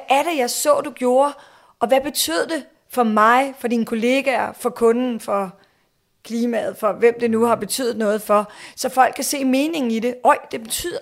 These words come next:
det er faktisk større end mig selv, det jeg har gjort." Mm. Og så skal man også vide, når jeg anerkender dig, Nikolaj, hvordan du faktisk vil sætte pris på det. Vil du have det under fire øjne? Vil du have det på skrift, så du kan gemme det?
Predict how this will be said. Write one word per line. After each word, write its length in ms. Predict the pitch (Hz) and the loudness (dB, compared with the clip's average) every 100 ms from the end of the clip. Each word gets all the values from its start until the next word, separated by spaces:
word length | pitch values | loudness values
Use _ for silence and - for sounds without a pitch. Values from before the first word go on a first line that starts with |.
| - | -10
det 60 | |
er 40 | 285 | -6
faktisk 340 | - 240 247 | -4 -4 -6
større 300 | - 240 240 | 0 2 2
end 80 | 277 | 0
mig 120 | 247 | -6
selv, 260 | - 277 254 | -4 -6 -4
det 80 | 247 | -6
jeg 140 | 214 | -6
har 80 | 190 | -8
gjort." 380 | - 220 202 - _ | -8 -8 -8 -14 _
Mm. 60 | 123 - - _ _ _ | -20 -20 -20 _ _ _
Og 80 | 240 | -8
så 100 | 240 | -6
skal 140 | - 285 | -6 -2
man 120 | 240 | 2
også 220 | 247 220 | 2 0
vide, 320 | 233 254 285 - _ - | -4 -2 -4 -10 _ -10
når 120 | - | -2
jeg 220 | 226 233 247 | 2 4 2
anerkender 400 | 254 262 240 190 | 0 -2 -4 -4
dig, 300 | - 196 247 | -2 -2 -2
Nikolaj, 340 | 240 214 190 | -4 -4 0
hvordan 280 | 214 214 226 | 2 2 0
du 120 | 254 | -4
faktisk 340 | 226 185 202 - | -4 -4 -6 -8
vil 80 | |
sætte 240 | - 220 - | -6 -6 -6
pris 320 | - 240 233 | -8 -6 -8
på 180 | 220 208 | -6 -6
det. 140 | 214 - _ _ _ - | -8 -14 _ _ _ 0
Vil 80 | 226 | 2
du 60 | |
have 180 | 220 226 | 4 4
det 80 | 233 | 4
under 180 | 214 208 | 4 0
fire 280 | 214 247 | 0 4
øjne? 180 | 233 226 | 4 4
Vil 80 | 226 | 0
du 40 | 220 | 0
have 160 | 226 | -2
det 100 | 233 | -2
på 60 | 233 | -6
skrift, 380 | - - 226 240 | -6 -2 -2 -2
så 180 | - | -8
du 100 | 220 | -6
kan 120 | 208 214 | -6 -4
gemme 320 | 214 214 240 | -2 0 -2
det? 140 | 240 | -4